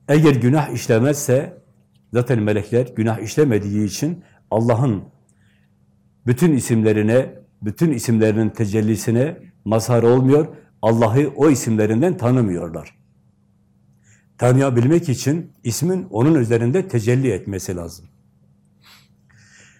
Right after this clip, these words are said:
Bir kul yanlış yapıp, tövbe edip, istiğfar edince Allah'ın hangi isimleri tecelli ediyor? Tövbe edince Tevvab ismi tecelli ediyor.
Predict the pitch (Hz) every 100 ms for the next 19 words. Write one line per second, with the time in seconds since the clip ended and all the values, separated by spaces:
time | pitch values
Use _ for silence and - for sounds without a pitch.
0 | _ _ 151 175 180 135 143 123 135 151
1 | - 113 104 135 - 120 117 131 123 120
2 | 135 117 - 131 123 135 120 104 107 104
3 | 127 127 110 120 120 127 - 135 175 131
4 | - 107 104 104 107 101 104 101 101 101
5 | 147 175 - _ _ _ _ _ _ _
6 | _ _ _ _ _ _ _ _ _ _
7 | _ _ _ _ _ - 135 143 165 123
8 | 127 113 156 170 139 151 156 110 90 101
9 | 92 - 113 101 104 98 98 95 107 135